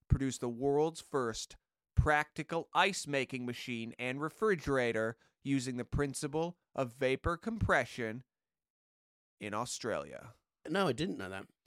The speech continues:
Speaker 1: If there was ever a place where you would be inspired to invent the fridge,
Speaker 2: Yeah. <laughs>
Speaker 1: it's Australia.
Speaker 2: So this is a, it's an ice-making machine. It's not. I, I, I
Speaker 1: Yeah.
Speaker 2: literally thought it meant, like, you know, <laughs> the ones that you, you know, when you go to someone really rich's house and they,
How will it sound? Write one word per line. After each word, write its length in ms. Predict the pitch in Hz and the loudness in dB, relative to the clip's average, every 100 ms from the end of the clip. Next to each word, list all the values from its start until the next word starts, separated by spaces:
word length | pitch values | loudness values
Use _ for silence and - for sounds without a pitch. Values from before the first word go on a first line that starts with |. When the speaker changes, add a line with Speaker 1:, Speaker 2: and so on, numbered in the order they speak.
| _ | _
Speaker 1:
If 140 | - 131 | -12 -6
there 100 | 160 | -2
was 160 | 147 | 0
ever 240 | 170 202 202 | 0 2 0
a 60 | |
place 640 | - 165 139 90 - - - _ _ _ - | 2 2 0 -2 -8 -12 -16 _ _ _ -6
where 100 | 131 | -2
you 140 | 135 | 0
would 120 | 139 | -2
be 100 | 127 123 | -4 -6
inspired 840 | 120 - - 139 135 107 71 - _ _ _ _ _ | -6 -8 0 2 4 0 -4 -12 _ _ _ _ _
to 160 | - 131 | 4 4
invent 440 | 120 131 131 - | 2 0 0 -2
the 80 | 113 | -12
fridge, 580 | - 135 123 101 - - | -6 0 0 0 -6 -2
Speaker 2:
Yeah. 240 | 131 123 90 - - 151 | 4 4 4 -6 -12 -16
<laughs> 360 | - _ _ - | -18 _ _ -6
Speaker 1:
it's 200 | 131 151 | -2 0
Australia. 720 | 135 - 143 123 117 95 90 - _ | 0 0 2 2 0 -4 -10 -18 _
Speaker 2:
So 120 | - | 2
this 140 | 190 190 | 4 4
is 120 | 220 | 6
a, 100 | 180 | 6
it's 100 | 180 | 6
an 160 | 185 175 - | 2 2 4
ice-making 680 | 175 185 175 165 147 151 | 6 6 4 4 4 6
machine. 520 | 135 123 - 165 107 113 | 6 6 6 6 6 2
It's 140 | 98 | -2
not. 100 | 143 - _ | -4 -6 _
I, 120 | 135 | 2
I, 160 | 143 131 147 | 2 2 6
I 120 | 160 | 8
Speaker 1:
Yeah. 60 | 160 | 8
Speaker 2:
literally 280 | - 143 131 | 4 0 2
thought 300 | 143 123 - - _ _ | 4 4 0 -14 _ _
it 120 | 123 | 0
meant, 260 | 123 120 110 | 4 4 2
like, 240 | 107 107 107 | 0 0 0
you 120 | 110 | 0
know, 100 | 110 | 0
<laughs> 40 | |
the 100 | 123 | 2
ones 320 | 160 127 123 | 4 4 0
that 100 | 139 | -4
you, 180 | 123 123 - - - | -4 -4 -6 -14 4
you 80 | 147 | 8
know, 80 | 156 | 8
when 80 | |
you 60 | 156 | 8
go 100 | 139 | 4
to 100 | - | 2
someone 220 | 131 120 | 2 4
really 160 | 120 113 | 4 2
rich's 260 | 117 - | -2 -2
house 240 | 120 95 - | -2 -2 -4
and 80 | |
they, 80 | 104 | -8